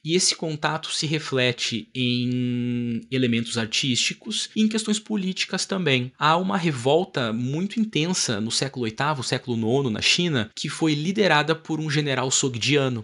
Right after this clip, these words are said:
Então, a gente vê que havia inserção de grupos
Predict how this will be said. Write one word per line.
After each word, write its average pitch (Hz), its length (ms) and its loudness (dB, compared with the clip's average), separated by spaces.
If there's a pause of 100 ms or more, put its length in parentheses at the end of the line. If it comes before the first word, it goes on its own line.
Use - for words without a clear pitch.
(120)
Então, 123 260 0
a 127 60 4
gente 127 240 0
vê 147 180 2
que 123 480 0 (180)
havia 127 460 0
inserção 151 640 2
de 120 140 -2
grupos 120 720 -2